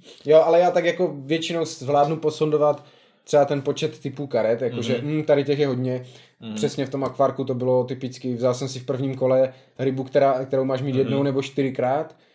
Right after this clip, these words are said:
Speaker 1: A ve
Speaker 2: Mhm.
Speaker 1: druhém kole, když mi po třetí přišla ruka, ve které byly dvě ty ryby, tak jsem si říkal, hm, tady něco nehraje. A začal jsem je sbírat, protože jsem věděl, že jich je tam hodně.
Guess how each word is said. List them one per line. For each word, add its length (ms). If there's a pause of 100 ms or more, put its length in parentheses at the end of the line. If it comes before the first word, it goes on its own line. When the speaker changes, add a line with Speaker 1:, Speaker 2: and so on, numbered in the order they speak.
(140)
Speaker 1:
A 80
ve 100
Speaker 2:
Mhm. 40
Speaker 1:
druhém 280
kole, 200
když 160
mi 100
po 120
třetí 300
přišla 340
ruka, 320
ve 120
které 220
byly 240
dvě 280
ty 200
ryby, 260
tak 140
jsem 100
si 60
říkal, 260
hm, 240
tady 200
něco 240
nehraje. 460
A 60
začal 360
jsem 180
je 80
sbírat, 440
protože 280
jsem 160
věděl, 220
že 120
jich 120
je 60
tam 160
hodně. 340